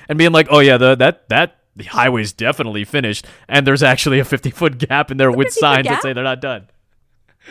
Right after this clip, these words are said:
Speaker 2: Yeah, that's, well, again, that's, you know, what happens with, uh, all these metro projects. They, they run over, you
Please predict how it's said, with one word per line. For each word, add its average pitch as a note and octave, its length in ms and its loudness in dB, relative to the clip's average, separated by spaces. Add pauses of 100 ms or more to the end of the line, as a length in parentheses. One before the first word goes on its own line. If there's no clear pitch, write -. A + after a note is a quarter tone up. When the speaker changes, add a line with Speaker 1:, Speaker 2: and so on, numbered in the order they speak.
(160)
Speaker 2:
Yeah, G4 220 -2
that's, C4+ 300 -6
well, F#4 180 -8
again, D#4 220 -6 (140)
that's, A#3+ 460 -8
you C#4+ 140 -8
know, B3 200 -6
what D4 180 -6
happens C4 480 -6
with, B3+ 200 -6 (320)
uh, F3 100 -14 (460)
all A#3+ 200 -2
these D#4 180 -8
metro F4+ 340 -6
projects. D4+ 420 -10
They, A#3+ 340 -8
they A3+ 180 -8
run G3+ 300 -10
over, G#3+ 480 -10
you G#3+ 200 -14